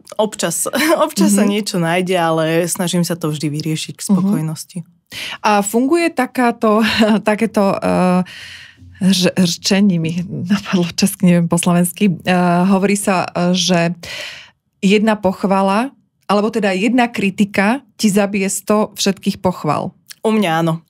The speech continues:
Speaker 1: Ale už teraz nie.
Speaker 2: Fakt?
Speaker 1: Bývalo to veľmi zle so mnou, keď náhodou sa niečo nepodarilo, ale teraz už, e, viem, ako to funguje a proste vykonávam prácu, kde vpravujem cudzorodé látky do živého organizmu.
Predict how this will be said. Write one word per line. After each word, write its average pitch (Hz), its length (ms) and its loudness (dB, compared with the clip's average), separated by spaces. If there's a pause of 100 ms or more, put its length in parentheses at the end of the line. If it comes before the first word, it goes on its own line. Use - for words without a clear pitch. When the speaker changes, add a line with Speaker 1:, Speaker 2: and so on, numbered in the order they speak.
(320)
Speaker 1:
Ale 233 220 0
už 233 160 -2
teraz 220 300 -2
nie. 262 320 2
Speaker 2:
Fakt? - 180 -18 (300)
Speaker 1:
Bývalo 190 580 -2
to 185 140 -4
veľmi 170 300 0
zle 240 220 0
so 262 160 -2
mnou, 247 280 0
keď 247 180 -2
náhodou 214 420 0
sa 208 140 -4
niečo 196 280 0
nepodarilo, 185 760 2
ale 160 480 -2 (1300)
teraz 170 260 -2
už, - 340 -6
e, 170 280 -4
viem, 170 520 0
ako - 240 -10
to 165 120 -12
funguje 202 420 0
a 175 160 0
proste 170 460 -4
vykonávam 175 500 -2
prácu, 170 400 -4
kde 165 140 -6
vpravujem 160 480 -4
cudzorodé 170 440 -2
látky 156 360 -2
do 160 100 -4
živého 165 380 -2
organizmu. 165 720 -2